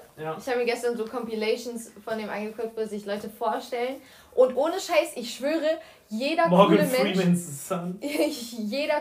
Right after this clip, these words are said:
Speaker 2: coole Mensch, den ich kenne, kann das von A$ap Rocky auswendig.
Speaker 1: The Pretty More Foreign Man.
Speaker 2: Ja, es ist
Speaker 1: A$ap?
Speaker 2: einfach
Speaker 1: Yes, sir.
Speaker 2: Rocky, yes, sir.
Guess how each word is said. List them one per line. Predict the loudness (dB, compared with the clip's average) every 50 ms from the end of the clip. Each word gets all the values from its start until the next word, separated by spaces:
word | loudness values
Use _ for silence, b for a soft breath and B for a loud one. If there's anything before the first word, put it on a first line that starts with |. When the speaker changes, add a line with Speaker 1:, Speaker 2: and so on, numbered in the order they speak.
| -4 -6
Speaker 2:
coole | -8 -6 -6 -4
Mensch, | -4 -4 -4 -4 -4 -6 -8 -12 -16 -20 -20 _ _ _ -14 -10
den | -8 -6 -6
ich | -8 -8 -6
kenne, | -6 -6 -6 -6 -8 -10 -12 -16 -20 -20 -20 -8
kann | -4 -2 0 0
das | 0 -2 -2 -4
von | -6 -4
A$ap | -2 -2 -4 -4 -4 -6 -4 -2
Rocky | -4 -4 -4 -4 -6 -6
auswendig. | -4 -4 -4 -6 -6 -8 -10 -12 -12 -12 -10 -12 -10 -6 -6
Speaker 1:
The | -6
Pretty | -6 -8 -6 -2 -2 0 0 2
More | 2 0 0 0
Foreign | -2 -4 -6 -6 -6 -4 -6 -6
Man. | -6 -6 -6 -6 -6 -4 0
Speaker 2:
Ja, | 0 0 0 2 2
es | 0 2 4
ist | 4 4 4 4 4 4
Speaker 1:
A$ap? | 4 6
Speaker 2:
einfach | 6 6 4 4 -2 -6
Speaker 1:
Yes, | -4 -4 -4 -2 -4 -6 -6
sir. | -6 -6 -4 -4 -4 -4 -6 -10 -16 -16 -14 -14 -12 -6 -2 0
Speaker 2:
Rocky, | 0 2 2 0 -2 -4 -6 -6 -6 -4 -4 -4 -6 -8 -14 _ _ -16 -10 -8
yes, | -6 -6 -8 -8 -12 -18 -10 -8
sir. | -4 -2 0 0 -2